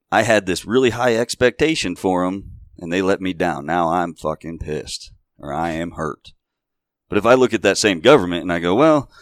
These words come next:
you know, that's just a-, another group of human beings that are really no different than I am. So they're probably just as flawed as I am. They probably make just as many mistakes, and they probably have just as many successes,"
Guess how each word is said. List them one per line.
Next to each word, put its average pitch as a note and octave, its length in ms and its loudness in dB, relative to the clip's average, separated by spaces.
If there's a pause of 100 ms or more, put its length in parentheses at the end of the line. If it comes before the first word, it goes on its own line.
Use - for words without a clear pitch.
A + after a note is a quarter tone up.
(500)
you B2 120 -2
know, B2 100 4
that's A#2+ 200 4
just A#2 240 -2
a-, F2 180 -10
another G#2 260 0
group F2+ 300 -2
of F2 120 -6
human F#2+ 320 0
beings E2 360 -2
that D#2+ 100 -4
are D#2+ 60 -6
really F2 240 -2
no E2 180 -2
different D#2 400 -8
than D2 120 -12
I D#2 240 -4
am. C2+ 340 -14
So - 180 -8
they're D#2 120 -6
probably D#2+ 480 -4
just F2+ 300 -2
as D#2+ 120 -8
flawed D#2+ 380 -2
as D2 100 -10
I C#2 220 -10
am. D2 220 -12
They D2 80 -8
probably E2 300 -4
make D#2 200 -10
just F2+ 240 -6
as D2 100 -12
many F2 240 -4
mistakes, C#2 540 -8
and - 60 -8
they B2 40 -4
probably C#3 180 0
have B2 80 -4
just B2 180 -6
as A#2 80 -10
many A#2+ 180 -6
successes," - 720 -6